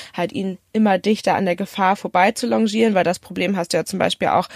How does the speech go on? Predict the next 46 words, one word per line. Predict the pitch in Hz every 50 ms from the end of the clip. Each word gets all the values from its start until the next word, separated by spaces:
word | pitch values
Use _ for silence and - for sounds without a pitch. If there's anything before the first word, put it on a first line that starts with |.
| - - - -
beim | - 202 190 196
Reiten, | 156 180 185 208 220 226 208
wenn | 196 190
ein | 185
Pferd | - 202 180 190
nicht | 185 -
in | 196 175
eine | 170 -
Ecke | - 226 - 254 208
will, | 233 240 247 262 269 262 - - - - -
dass | 190 202 -
du | - 202 202
halt | 196 180 180 - - -
nicht | - 208 226 220
in | 214
diese | 185 190 185
Ecke | - - - 233 208
reinkommst | 202 196 196 202 - 214 190 202 196
und | 196 -
deshalb | 180 - - 180 175
habe | 190 175 190
ich | 190
da | - 180 175 180 - _ - - - - _ _ -
immer | - 214 214 202 190 -
ihn | - - 196
dann | 190 185 180
so | 180
ein | 190
bisschen | 202 220 - 269 254
durchgeführt, | 277 277 262 - - 240 - - - 226 226 214 -
alles | - - 220 220 214 -
nur | 202 185
im | 190 196
Schritt | - - 294 330 330 - - - - - - -
und | - 226 233 220
das | 220 233 - -
hat | 240 214
er | 220 214 220
sehr | 180 208 220 240 226
gut | 240 226 -
angenommen, | - - 233 247 240 233 220 208 202 202 214 208 -
abgekaut | - - - - - 202 - - - 202 190 185 185 196 - -
und, | - 190 190 190 -
äh, | -
abgeschnaubt | - 190 175 - - - - 180 - - 196 175 180 190 196 - - -
und | 196 190